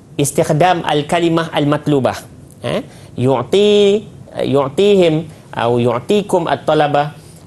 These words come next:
eh, al-kalimat al-matlubah, summa la budda ala at-talabah an yukawwinuha atau takwin al-jumal bi istikhdam hazihi al-kalimah. Ha, kena guna, kena faham.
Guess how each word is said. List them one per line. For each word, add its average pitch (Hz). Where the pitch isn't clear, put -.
eh, 113
al-kalimat 135
al-matlubah, 120
summa 139
la 120
budda 131
ala 110
at-talabah 160
an 160
yukawwinuha 135
atau 113
takwin 175
al-jumal 127
bi 127
istikhdam 131
hazihi 123
al-kalimah. 101
Ha, 104
kena 113
guna, 117
kena 123
faham. 120